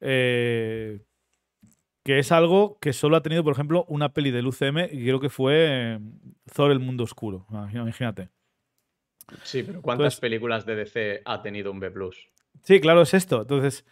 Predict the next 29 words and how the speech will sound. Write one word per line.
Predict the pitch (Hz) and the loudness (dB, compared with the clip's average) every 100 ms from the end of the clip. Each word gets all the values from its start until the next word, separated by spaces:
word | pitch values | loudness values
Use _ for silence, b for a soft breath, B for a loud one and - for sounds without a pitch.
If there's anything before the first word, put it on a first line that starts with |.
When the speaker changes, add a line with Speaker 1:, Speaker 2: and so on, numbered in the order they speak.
| b | b
Speaker 2:
Claro, | 110 120 98 | -4 -2 -2
es | - | -4
que | 104 101 | -4 -4
hay, | 101 - | -4 -4
hay | 127 | 0
Speaker 1:
me | 160 | 2
Speaker 2:
que | 135 | 4
compararlo | 147 123 151 185 | 4 4 4 2
Speaker 1:
sorprende, | 190 | 0
Speaker 2:
con | 127 113 107 98 90 87 | -4 -6 -10 -12 -14 -8
Speaker 1:
pero | 143 143 | -2 0
me | 143 | 2
sorprende | 135 117 156 208 175 110 | 0 2 2 2 0 -2
que | - 139 | -2 0
la | 123 | 0
gente | 147 147 135 | -4 -6 0
que | 139 123 | 0 0
haya | 135 135 | 0 2
ido | 139 135 | 4 4
a | |
ver | 131 | 2
esa | 139 | 0
película | 120 123 131 | -2 0 0
en | |
Estados | 131 127 | 2 0
Unidos, | 123 127 147 185 | 0 0 0 0
además | 117 113 117 | -4 -6 -6
que | 113 | -10
son, | 123 117 113 | -10 -10 -12